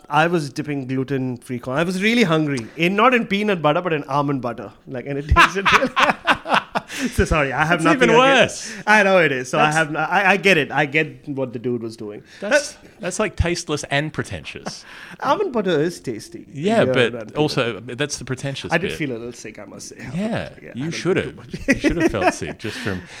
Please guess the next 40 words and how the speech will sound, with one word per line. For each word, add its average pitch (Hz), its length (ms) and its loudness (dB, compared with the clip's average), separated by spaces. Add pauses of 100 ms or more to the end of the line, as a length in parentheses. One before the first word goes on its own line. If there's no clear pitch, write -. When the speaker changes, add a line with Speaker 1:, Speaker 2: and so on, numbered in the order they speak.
(180)
Speaker 2:
um, 107 420 4 (260)
that. 104 220 -6
That's 95 220 -8
not 73 140 -10
on. 82 160 -18 (560)
Sorry, 151 180 0
Speaker 1:
I, 170 40 -12
Speaker 2:
go 175 100 -6
on. 143 120 -12 (120)
Speaker 1:
I, 131 180 -4 (280)
apologies. 107 520 -12
So 131 140 -8
no 151 240 2
Mark 160 280 0
Break, 147 220 -4 (300)
<laughs> 160 200 -6
Mark 143 240 -4
Great 135 280 -4
Batch, 135 320 -2
Rohit 139 240 -4
Sharma 147 300 -4
comparisons, 175 760 -2
and 151 160 -4
no 151 100 -2
almond 143 320 -2
butter 131 320 -8
and 123 100 -10
corn 131 260 -10
chips. - 300 -12 (160)
Speaker 2:
<laughs> 262 760 0
Just, - 280 -4 (300)
who 359 200 8
came 226 280 4
up 196 140 6
with 156 140 2
that? 120 440 -4
It 160 60 -4
is 160 120 -2
not 185 220 4
acceptable. 110 560 -2